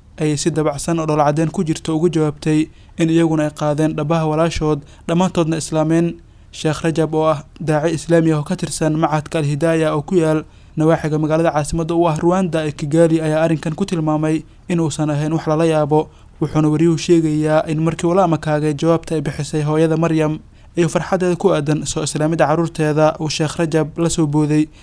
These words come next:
"Yaa akhi, arrinkaas la yaab ma lahan oo waa wax caadi ka ah Rwanda. Dadka oo dhan waxay xaq u leeyihiin inay qaataan Islaamka markii ay fahmaan," ayuu yidhi. Waxyaabaha mucjisada leh ee uu Allah ku manaystay gabadhan Rwandeeska ayaa ah in ay ku dadaalayso inay si buuxda u qaadato fahamka Qur'aanka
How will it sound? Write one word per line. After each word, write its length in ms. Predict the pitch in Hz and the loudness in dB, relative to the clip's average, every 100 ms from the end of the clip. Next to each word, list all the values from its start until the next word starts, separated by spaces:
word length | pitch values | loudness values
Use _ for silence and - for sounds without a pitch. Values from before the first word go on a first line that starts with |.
| - 170 | -6 2
"Yaa 200 | 185 196 | 4 4
akhi, 320 | - 160 156 | 2 -2 -2
arrinkaas 460 | 165 165 156 165 170 | 0 0 0 -4 -2
la 60 | 165 170 | 0 2
yaab 80 | |
ma 100 | 180 175 | 2 2
lahan 360 | 151 156 156 - - - | 0 0 0 -4 -16 -4
oo 100 | 160 151 | 2 4
waa 100 | 156 | 2
wax 80 | 160 | 0
caadi 220 | 160 160 160 | 0 0 0
ka 120 | 202 175 | 0 0
ah 60 | 165 | 2
Rwanda. 540 | 175 190 156 151 151 - - - | 2 2 0 0 -2 -6 -20 -6
Dadka 320 | 160 170 - | -2 -2 -2
oo 140 | 160 160 | -4 -2
dhan 160 | 156 156 | 0 -2
waxay 160 | 156 147 | -4 -4
xaq 80 | 170 | -4
u 80 | 208 | 0
leeyihiin 400 | 180 165 156 156 170 | 2 2 2 0 0
inay 160 | 160 | 0
qaataan 480 | 151 156 151 160 156 | 0 -4 -4 -4 -4
Islaamka 680 | 151 180 165 147 160 151 151 - | -2 0 0 0 0 0 -2 -2
markii 340 | 185 175 165 | -2 0 -2
ay 40 | 151 | -2
fahmaan," 360 | 151 160 170 | -2 -2 0
ayuu 200 | 160 151 143 | 0 -2 0
yidhi. 180 | 160 175 - - - - - - | 0 0 -4 -20 -20 -20 -18 -12
Waxyaabaha 400 | 147 147 151 156 | -4 -2 0 0
mucjisada 500 | 156 143 143 175 156 | -2 -2 -2 0 0
leh 140 | 151 151 | 0 -2
ee 60 | |
uu 100 | 151 151 | -2 0
Allah 160 | 160 147 | 0 0
ku 100 | 180 | 0
manaystay 380 | 160 151 - 151 | 2 0 -2 -4
gabadhan 480 | 147 170 160 151 156 | 0 0 0 -2 -4
Rwandeeska 600 | 151 151 143 175 160 - | -4 -2 0 -2 -2 -2
ayaa 320 | 151 151 156 | 0 2 2
ah 20 | 143 - - - - | -2 -6 -20 -20 -4
in 100 | 170 | 0
ay 80 | 160 143 | 0 -2
ku 80 | |
dadaalayso 500 | 160 160 170 160 143 | -2 0 2 0 -2
inay 160 | 165 165 | -4 -2
si 120 | - | 0
buuxda 320 | 170 156 160 165 | -2 -2 0 -2
u 80 | |
qaadato 320 | - 156 156 147 | 0 -2 -2 -4
fahamka 400 | 170 156 143 - | -2 -2 -4 -2
Qur'aanka 640 | 160 170 156 - 156 160 | 0 0 0 2 2 2